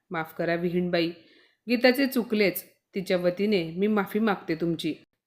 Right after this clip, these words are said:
तिला सांभाळून घ्या." गीताला आईने उगाच माफी मागितलेली काही पटले नाही. गीताला समजावून तिचे आईबाबा तिथून निघून गेले. त्या दिवसानंतर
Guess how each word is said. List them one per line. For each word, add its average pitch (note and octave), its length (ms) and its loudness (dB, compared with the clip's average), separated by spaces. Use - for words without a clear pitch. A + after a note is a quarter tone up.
तिला F#3 220 2
सांभाळून E3+ 500 -2
घ्या." D#3 180 -6
गीताला B3+ 340 4
आईने G3 600 4
उगाच F#3+ 420 0
माफी F3+ 280 0
मागितलेली E3 580 -2
काही F3+ 280 0
पटले F3 400 -2
नाही. D#3+ 300 0
गीताला E3 340 -2
समजावून E3 640 -2
तिचे F#3+ 300 0
आईबाबा F3+ 440 4
तिथून F3+ 340 -2
निघून E3 340 0
गेले. D#3+ 220 0
त्या F3 100 2
दिवसानंतर E3+ 800 0